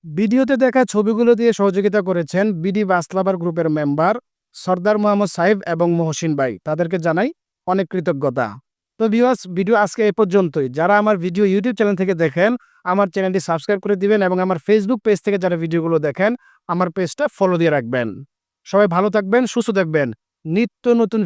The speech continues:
ভিডিও নিয়ে অতি শীঘ্রই হাজির হয়ে যাবে আপনাদের মাঝে। আল্লাহ হাফেজ,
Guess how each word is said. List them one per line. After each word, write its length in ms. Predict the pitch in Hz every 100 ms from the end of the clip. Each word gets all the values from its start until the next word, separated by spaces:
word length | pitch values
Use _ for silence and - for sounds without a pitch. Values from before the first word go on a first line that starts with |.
| 160
ভিডিও 180 | 185 220
নিয়ে 100 | 202 185
অতি 220 | 202 254 220
শীঘ্রই 340 | 220 180 214 175
হাজির 180 | 170 185
হয়ে 120 | 185 170
যাবে 140 | 165 190
আপনাদের 300 | 147 160 151
মাঝে। 300 | 151 143 127 113 117 _ _ _
আল্লাহ 240 | - 196 220
হাফেজ, 340 | 190 214 220